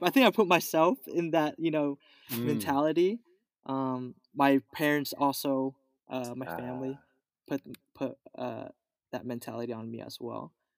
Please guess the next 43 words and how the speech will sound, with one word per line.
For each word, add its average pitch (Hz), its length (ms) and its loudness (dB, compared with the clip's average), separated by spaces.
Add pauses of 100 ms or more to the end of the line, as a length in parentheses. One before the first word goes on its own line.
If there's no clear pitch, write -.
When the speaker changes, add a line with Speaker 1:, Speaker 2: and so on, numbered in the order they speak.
Speaker 1:
So 147 140 -2
when 143 140 2
I 160 80 0
got 160 160 2
Speaker 2:
Mm. 160 260 -4
Speaker 1:
into 139 420 0
Cal 123 200 -8
Poly, 127 400 -2
the 123 140 -6
first 139 280 -4
thing 135 120 -8
I 123 40 -6
wanted 117 380 -10
to 113 60 -10
do 110 60 -8
was - 140 -12
transfer. - 560 -16
I - 80 -6
think 135 180 -8
that 131 100 -2
was, 127 120 -6
like, 123 160 -10 (1080)
the 156 100 0
only 170 340 4
reason 147 400 4
why 131 260 0
I 131 40 2
went 127 260 -2
there 143 100 -2
in 135 80 -4
the 120 80 -8
first - 360 -10
place. 160 360 -10 (600)
Um, 131 480 -8 (400)
I 147 80 4
wanted 190 280 4
to 202 80 -2
go 175 120 8
to 160 80 4
community 156 400 -4
college, 143 540 -2
but, 123 280 -6
uh, 123 420 -6